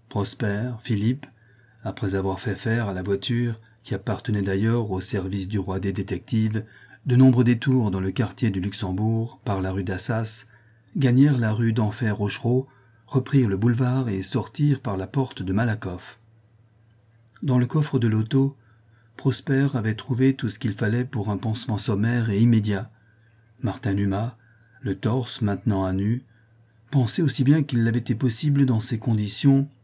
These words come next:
et le sang arrêté pouvait attendre quelque temps encore un pansement plus sérieux, des soins plus énergiques.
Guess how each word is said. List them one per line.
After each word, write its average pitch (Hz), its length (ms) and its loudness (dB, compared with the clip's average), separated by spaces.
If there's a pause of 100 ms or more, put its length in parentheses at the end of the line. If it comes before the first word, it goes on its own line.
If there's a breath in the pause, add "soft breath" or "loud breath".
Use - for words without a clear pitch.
(260)
et 160 60 0
le 120 120 2
sang 107 340 -2
arrêté 123 640 0 (460 soft breath)
pouvait 113 320 0
attendre 104 400 -2
quelque 101 240 -4
temps 98 220 -2
encore 98 400 -4
un 98 100 -4
pansement 104 500 -4
plus 101 200 -4
sérieux, 101 480 -4 (300 soft breath)
des 104 140 -2
soins 101 300 -2
plus 101 280 -4
énergiques. 101 600 -4